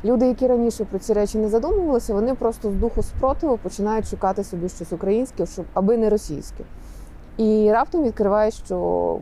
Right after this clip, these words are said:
є ж насправді купа цікавих речей. Я дуже сподіваюся, що ця тенденція збережеться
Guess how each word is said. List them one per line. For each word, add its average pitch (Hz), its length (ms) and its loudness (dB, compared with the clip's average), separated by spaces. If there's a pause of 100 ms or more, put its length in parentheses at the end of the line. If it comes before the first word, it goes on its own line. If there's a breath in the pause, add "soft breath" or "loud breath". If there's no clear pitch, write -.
(240)
є 190 180 -2
ж 196 100 -4
насправді 170 460 -2
купа 160 500 0
цікавих 165 500 -2
речей. 226 400 -4
Я 330 80 2
дуже 294 240 2
сподіваюся, 214 800 2
що 175 580 2
ця 185 120 2
тенденція 185 640 0
збережеться 190 800 2